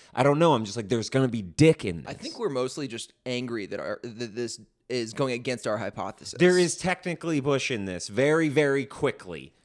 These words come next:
Speaker 1: Very quickly.
Speaker 2: Blink and you miss it.
Speaker 1: Blink and you miss it at the be-, very beginning. Whatever. It's whatever. That, I'm so taken aback.
Speaker 2: We haven't even given our scores yet. <laughs> And this is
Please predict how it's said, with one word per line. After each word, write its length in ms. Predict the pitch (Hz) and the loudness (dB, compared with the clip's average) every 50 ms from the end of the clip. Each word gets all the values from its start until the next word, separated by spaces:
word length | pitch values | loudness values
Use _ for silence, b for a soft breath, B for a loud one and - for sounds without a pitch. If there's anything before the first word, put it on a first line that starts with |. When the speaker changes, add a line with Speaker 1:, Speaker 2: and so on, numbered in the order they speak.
| _ _ | _ _
Speaker 1:
Very 320 | - 113 123 131 143 147 139 | -6 -2 0 2 2 0 -2
quickly. 400 | - - 143 135 139 143 131 143 | -4 -6 -6 -6 -4 -4 0 2
Speaker 2:
Blink 220 | 180 196 190 196 | 2 2 2 0
and 100 | 196 156 | -2 -2
you 100 | 151 143 | -4 -4
miss 200 | 135 135 120 - | -4 -6 -6 -6
it. 160 | 95 85 - - | -8 -10 -6 -2
Speaker 1:
Blink 220 | 139 147 151 143 | -2 -2 0 -2
and 120 | 160 160 160 | -4 -4 -4
you 80 | 151 | -2
miss 240 | 143 143 135 135 - | -2 -2 -2 -2 0
it 180 | 139 139 135 - | 0 0 0 2
at 200 | 120 127 123 - | 0 -2 -2 -2
the 80 | 135 120 | -6 -6
be-, 160 | 127 120 110 | -6 -6 -4
very 320 | 107 123 127 123 131 131 | 0 0 2 2 2 0
beginning. 640 | 120 123 113 107 120 113 110 110 110 107 104 107 - - _ _ _ | -2 -6 -6 -6 -4 -4 -4 -4 -4 -6 -6 -8 -12 -16 _ _ _
Whatever. 600 | 113 117 113 120 113 110 101 85 82 78 73 69 - | -4 0 2 2 4 4 2 2 0 -6 -8 -4 -4
It's 300 | 107 107 - - - - _ | -4 -4 -4 -6 -6 -8 _
whatever. 480 | 113 113 113 123 127 127 113 92 90 82 | -6 0 2 4 4 4 2 2 -2 -4
That, 280 | 104 117 - 87 - _ _ _ - | -6 -6 -8 -10 -18 _ _ _ -4
I'm 220 | 135 147 156 151 | -4 -2 -4 -6
so 760 | 127 - - - - - 175 175 180 180 175 175 170 165 - - | -6 -6 -4 -2 4 6 8 8 10 8 8 8 6 4 2 -2
taken 360 | - - 156 147 - 147 135 | -2 -2 -2 -2 -2 -2 -4
aback. 520 | 127 110 127 135 131 113 76 - - - - | 0 0 2 2 2 0 -2 -4 -8 -16 -12
Speaker 2:
We 140 | - 151 151 | -10 -8 -2
haven't 260 | 190 214 226 247 - | -2 -2 -2 0 -2
even 180 | 233 180 165 147 | -2 -4 -2 -2
given 180 | 143 147 139 135 | -2 -2 -2 -4
our 80 | 127 - | -4 -6
scores 400 | - - 135 120 123 139 139 135 | -4 -4 -2 -2 0 -2 -2 -2
yet. 280 | 139 127 120 - - - 539 | -4 -2 -2 2 2 2 2
<laughs> 60 | 508 440 - - 427 480 | 2 -2 -4 -6 -2 -2
And 160 | 240 - 226 - - 202 - | 0 0 0 0 -2 -2 -2
this 220 | 180 - - - | -2 -6 -2 -4
is 220 | 196 202 - - | -4 -2 -4 -6